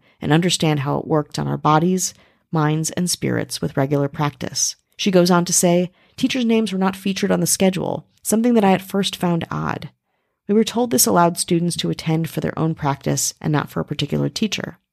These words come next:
As someone looking to avoid guru abuse, which is prevalent in the yoga community, I found this to add an extra layer of safety. It was a utopian ideal,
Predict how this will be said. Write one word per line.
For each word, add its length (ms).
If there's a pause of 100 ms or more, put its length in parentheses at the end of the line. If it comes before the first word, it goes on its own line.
(480)
As 160
someone 300
looking 260
to 160
avoid 420
guru 340
abuse, 520
which 140
is 80
prevalent 640
in 100
the 80
yoga 260
community, 640 (460)
I 100
found 280
this 140
to 100
add 160
an 120
extra 320
layer 300
of 160
safety. 560 (580)
It 60
was 180
a 60
utopian 640
ideal, 580